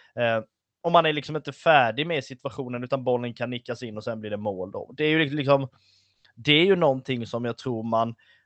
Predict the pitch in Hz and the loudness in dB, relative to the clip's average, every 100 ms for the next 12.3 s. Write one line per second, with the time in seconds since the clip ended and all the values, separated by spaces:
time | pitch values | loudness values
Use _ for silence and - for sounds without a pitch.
0 | _ 123 120 - 127 123 123 120 123 - | _ -2 -2 -2 -2 2 2 4 2 -2
1 | - 117 120 _ 135 - 127 110 123 117 | -4 -4 -4 _ -12 -2 -2 2 0 2
2 | 123 123 170 - 135 127 107 104 123 117 | 4 4 2 -6 -4 0 0 -2 -4 -2
3 | 110 107 - _ 135 117 110 - 120 - | -2 -2 -6 _ -8 -8 -6 -8 -8 -10
4 | - 110 107 135 151 _ _ - - 127 | -10 -8 -2 0 0 _ _ -20 2 2
5 | 113 - _ _ _ _ _ _ - 156 | 2 -12 _ _ _ _ _ _ -2 -2
6 | 143 127 123 139 123 131 123 120 117 127 | -2 -8 -2 0 2 2 2 2 -2 -6
7 | 110 131 147 165 156 156 - 101 120 113 | -6 -6 -4 0 2 2 -2 -6 -4 -6
8 | 104 113 127 139 107 104 117 - - - | -8 -4 2 4 4 2 0 -2 -20 -20
9 | - 131 139 - 135 120 113 - 151 127 | -2 0 0 0 2 2 0 4 6 6
10 | 113 104 147 160 147 123 92 92 107 - | 4 0 -6 0 2 2 0 -12 -16 -16
11 | 98 90 _ - 131 139 127 - 131 127 | -16 -16 _ -8 -4 -2 -2 -4 -4 -4
12 | - 110 113 | -4 -6 -6